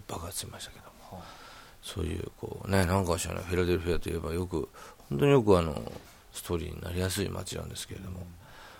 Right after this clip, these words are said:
Speaker 1: トゥエルブモンキーズもフィラデルフィアですよね。うん。フィラデルフィアなぜ多いんでしょうね。で、レミーの美味しいレストラン。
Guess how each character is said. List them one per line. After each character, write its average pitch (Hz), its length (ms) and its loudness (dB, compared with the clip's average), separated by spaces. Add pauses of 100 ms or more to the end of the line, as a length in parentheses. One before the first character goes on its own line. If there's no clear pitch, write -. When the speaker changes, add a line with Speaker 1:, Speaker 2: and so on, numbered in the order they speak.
(100)
Speaker 1:
ト 131 120 6
ゥ - 40 12
エ - 20 12
ル 147 80 12
ブ 143 60 8
モ 139 120 8
ン 120 40 6
キ 98 140 2
ー 87 40 2
ズ 82 60 -2
も 82 100 0
フ 85 140 0
ィ - 20 4
ラ 82 120 4
デ 78 80 0
ル 80 60 0
フ 87 60 -6
ィ 78 80 0
ア - 40 0
で - 80 -6
す 87 60 -6
よ 95 100 -2
ね。 165 180 4 (1120)
う - 60 -8
ん。 - 20 -10 (580)
フ 95 60 -8
ィ 95 40 -4
ラ 98 60 -2
デ 101 80 0
ル 101 60 -2
フ 92 80 -4
ィ - 20 -2
ア 85 40 -2
な 107 160 2
ぜ 117 80 4
多 90 200 -2
い 90 40 -4
ん - 40 -4
で 82 60 -10
し 78 60 -10
ょ 80 40 -10
う 85 40 -6
ね。 104 200 4 (540)
で、 87 360 4
レ 92 120 4
ミ 92 140 4
ー - 20 4
の 82 80 2
美 87 80 2
味 90 80 2
し 101 80 2
い - 20 4
レ 92 80 4
ス - 100 -2
ト - 40 -6
ラ - 60 -10
ン。 - 60 -14